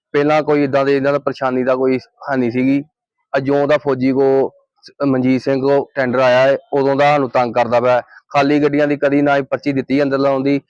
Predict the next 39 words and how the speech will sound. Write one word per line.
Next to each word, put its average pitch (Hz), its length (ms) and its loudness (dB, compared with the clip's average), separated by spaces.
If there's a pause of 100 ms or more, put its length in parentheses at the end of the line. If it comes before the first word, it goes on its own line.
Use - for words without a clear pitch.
(160)
ਸਾਡੇ 139 260 0
ਬਜ਼ੁਰਗ 131 420 0
ਵੀ 151 120 2
ਮੰਡ-, 143 220 0
ਇਸੇ 151 200 -2
ਮੰਡੀ 156 220 0
'ਚ 139 60 -2
ਕੰਮ 131 260 0
ਕਰਦੇ 120 280 0
ਰਹੇ 120 140 -2
ਨੇ 113 160 -6 (520)
ਤੇ 135 160 2
ਕੋਈ 156 340 2
ਏਦਾਂ 143 240 0
ਦੀ 143 120 0
ਕੋਈ 147 180 0
ਮੁਸ਼ਕਲ 143 340 0
ਨਹੀਂ 151 140 0
ਆਈ। 143 260 2
ਜਦੋਂ 135 280 -2
ਦਾ 156 120 2
ਟੈਂਡਰ 139 300 0
ਇਹਦੇ 143 240 2
ਹੱਥ 156 180 2
'ਚ - 60 -4
ਆਇਆ 127 220 4
ਹੈ, 139 100 2 (460)
ਇਹ 135 60 0
ਸਾਨੂੰ 143 260 0
ਬਹੁਤ 131 240 0
ਤੰਗ 139 180 0
ਕਰਦਾ 131 260 0
ਹੈ। 135 60 2
ਖਾਲੀ 127 360 -2
ਗੱਡੀਆਂ 127 320 -2
ਨੂੰ 131 220 0
ਅੰਦਰ 127 200 -2
ਲਾਉਣ 131 260 0
ਤੋਂ, 135 220 -2